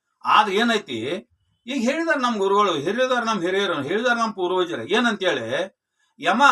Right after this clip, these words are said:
ಹೆಣ ಮಾತ್ರ ಒಯ್ತಾನಂತ. ಆದ್ರ ಈ ವೈದ್ಯ ಏನದಾರಲ್ಲ, ಆ ಹೆಣ ಇವನು, ಅವನು ದನಾನು, ಅವನು ಹೆಣಾನು ಸತ್ಯಾನಾಶ ಮಾಡಾಕತ್ತಿದ್ದಾರೆ ಇವತ್ತು. ಈಗ ನನ್ನ ಮಾತು ಬಿರ್ಸಾಗ್ತಿರ್ಬೋದು ಭಾಳ ಮಂದಿ ಕೇಳಿದವ್ರಿಗೆ,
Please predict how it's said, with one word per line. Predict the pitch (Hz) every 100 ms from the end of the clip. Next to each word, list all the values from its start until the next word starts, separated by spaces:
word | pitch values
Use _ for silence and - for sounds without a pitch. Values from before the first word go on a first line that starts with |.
| 196 185
ಹೆಣ | 214 165 226
ಮಾತ್ರ | 247 220 226
ಒಯ್ತಾನಂತ. | 196 180 180 135 101 _ _ _ _ _ _ -
ಆದ್ರ | 147 165 147 135 151 160 _ _ _ _ _ -
ಈ | 143
ವೈದ್ಯ | 139 123 196 175 202
ಏನದಾರಲ್ಲ, | 190 180 170 151 123 139 - _ _ -
ಆ | 135
ಹೆಣ | 123 135 160
ಇವನು, | 185 185 180 175 165 117 _ -
ಅವನು | 127 151 147
ದನಾನು, | 113 139 202 208 214
ಅವನು | 202 180
ಹೆಣಾನು | 135 131 151 117 - _ _ _ _ _ _ _ _ _ _ _ _ -
ಸತ್ಯಾನಾಶ | 190 190 226 226 233
ಮಾಡಾಕತ್ತಿದ್ದಾರೆ | 190 180 170 165 139 117
ಇವತ್ತು. | 104 101 _ _ _ _ _ -
ಈಗ | 202 240
ನನ್ನ | 208 226
ಮಾತು | 214 247 247
ಬಿರ್ಸಾಗ್ತಿರ್ಬೋದು | - 254 247 220 220 208 202 -
ಭಾಳ | 131 156
ಮಂದಿ | 185 180 165
ಕೇಳಿದವ್ರಿಗೆ, | 151 156 147 131 110 107